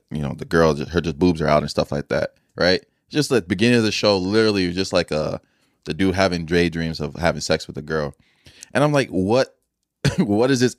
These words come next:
adding to the show?" Like, it ju-, my point is just that sometimes the scenes are just there as a, like, "Oh, shit, that's there."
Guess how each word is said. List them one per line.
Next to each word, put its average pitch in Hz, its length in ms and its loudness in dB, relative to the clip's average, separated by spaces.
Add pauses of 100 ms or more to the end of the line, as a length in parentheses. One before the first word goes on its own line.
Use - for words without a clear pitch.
adding 101 480 2
to - 140 -4
the 80 120 -6
show?" - 400 0
Like, 160 180 2
it 110 80 4
ju-, 123 120 4 (420)
my 143 200 2
point 120 220 2
is 98 100 0
just 87 80 -4
that 80 120 4
sometimes 104 420 0
the 85 60 -2
scenes 98 380 0
are 85 40 -2
just 82 240 -4
there 87 280 4 (140)
as 82 280 2
a, 80 340 -2 (440)
like, - 160 -4
"Oh, 101 200 2
shit, 95 380 0
that's 82 200 -4
there." 85 340 0